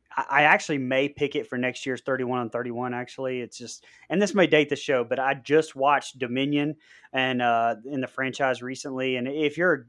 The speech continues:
if you're a fan of this one and really know the ins and outs of this one, I think you'll enjoy it, honestly. It ties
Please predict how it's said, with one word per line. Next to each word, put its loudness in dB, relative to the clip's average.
if -8
you're 0
a -2
fan -2
of -2
this -4
one -4
and -4
really -4
know 4
the -2
ins -2
and -4
outs 0
of -6
this -4
one, -4
I -2
think 0
you'll 2
enjoy 2
it, 0
honestly. -14
It -10
ties 2